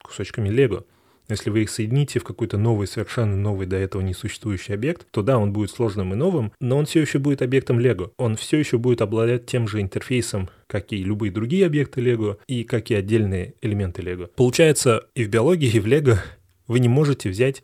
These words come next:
и разделить объект на что-либо менее мощное, чем лего или же клетка.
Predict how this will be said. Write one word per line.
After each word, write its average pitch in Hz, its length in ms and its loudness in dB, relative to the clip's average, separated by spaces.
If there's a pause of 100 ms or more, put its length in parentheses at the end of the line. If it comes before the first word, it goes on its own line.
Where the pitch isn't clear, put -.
и 104 380 -4 (100)
разделить 117 760 -2 (280)
объект 107 540 -4
на 104 100 -2
что-либо 120 1000 2 (100)
менее 127 520 2
мощное, 117 540 0
чем 95 240 -6
лего 92 380 -4
или 95 120 -4
же 87 120 -8
клетка. - 400 -4